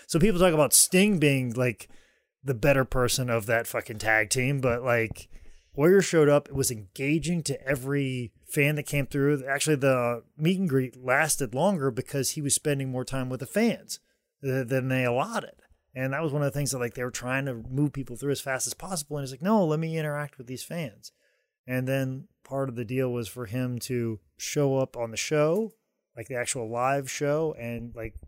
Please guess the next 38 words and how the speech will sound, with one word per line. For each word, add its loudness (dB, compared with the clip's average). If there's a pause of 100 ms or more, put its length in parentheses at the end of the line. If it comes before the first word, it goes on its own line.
(320)
you -18
know, -18 (200)
get -4
on -2
the -4
live 0
microphone -4
and -6
say 2
whatever 4
he -6
wanted -4
to -8
say 2 (160)
before -2
the -2
wrestling 0
started, -6 (440)
started -6
that -12
night. -16 (420)
The, -8
the -12
match 0
after -4
his -2
promo -2
was, -6
uh, -8
a -8
ladder 4
match, -6
and -12
Caleb -2
Connolly -2
was -8
in -12
it. -20